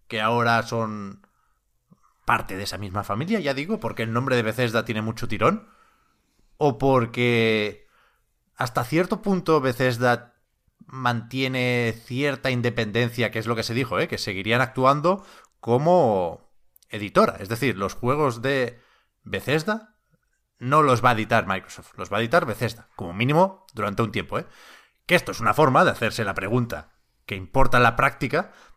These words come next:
que es, ¿podemos ver aquí Deathloop y Ghostwire Tokyo? Porque está feo. Yo decía, la semana pasada decía, yo no, yo no lo pondría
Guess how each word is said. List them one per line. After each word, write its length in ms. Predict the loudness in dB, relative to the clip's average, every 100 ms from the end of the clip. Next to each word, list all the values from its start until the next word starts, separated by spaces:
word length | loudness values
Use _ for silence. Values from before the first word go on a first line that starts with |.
| _
que 240 | 0 2
es, 240 | 2 -2 -8 _ 0
¿podemos 420 | 4 6 4 4
ver 120 | 0
aquí 380 | 0 -4 -4 -8
Deathloop 640 | 0 0 0 0 0 -2 -12 -20 _
y 280 | -2 -2
Ghostwire 480 | 0 -2 0 0 0
Tokyo? 420 | 0 -2 -2 -8 _ _ _ _ _ _ _ _ _ _ _
Porque 200 | -6 -4
está 180 | 0 2
feo. 180 | 4 4
Yo 140 | 2
decía, 240 | 2 2
la 80 | 0
semana 160 | 2 2
pasada 260 | 4 2
decía, 160 | 2 -4
yo 200 | -4 -4
no, 160 | -4 -10 _
yo 120 | -10 -4
no 100 | -4
lo 80 |
pondría 420 | -6 -6 -4 -4